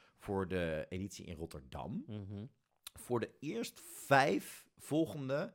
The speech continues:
Speaker 1: edities van het Songfestival.
Speaker 2: Mhm.
Speaker 1: Want iedereen dacht in eerste instantie: de deal is na dit, dit jaar, of loopt nu af in tweeduizend vierentwintig.
Speaker 2: Mhm.
Speaker 1: Dat is niet correct. Het zijn de vijf volgende edities. En doordat tweeduizend twintig niet doorging,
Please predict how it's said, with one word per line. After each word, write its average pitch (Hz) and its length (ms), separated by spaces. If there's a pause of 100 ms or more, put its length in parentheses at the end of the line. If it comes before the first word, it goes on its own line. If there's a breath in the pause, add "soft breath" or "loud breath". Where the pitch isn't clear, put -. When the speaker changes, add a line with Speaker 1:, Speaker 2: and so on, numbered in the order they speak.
(140)
Speaker 1:
edities 110 640
van 92 180
het 85 200
Songfestival. - 800
Speaker 2:
Mhm. 107 420 (840 soft breath)
Speaker 1:
Want 117 260
iedereen 160 300
dacht 120 180
in 120 80
eerste 143 260
instantie: 107 380
de 92 120
deal 104 260
is - 240
na 110 460
dit, 113 440
dit 113 260
jaar, 131 180
of 110 160
loopt 110 320
nu 113 240
af 117 240
in 139 80
tweeduizend 98 420
vierentwintig. 98 880
Speaker 2:
Mhm. 98 140
Speaker 1:
Dat 127 180
is 165 120
niet 104 180
correct. 85 360
Het - 100
zijn 107 140
de 98 60
vijf 101 280
volgende 104 360
edities. 104 560
En 127 160
doordat 160 400
tweeduizend 131 460
twintig 131 320
niet 90 180
doorging, 147 640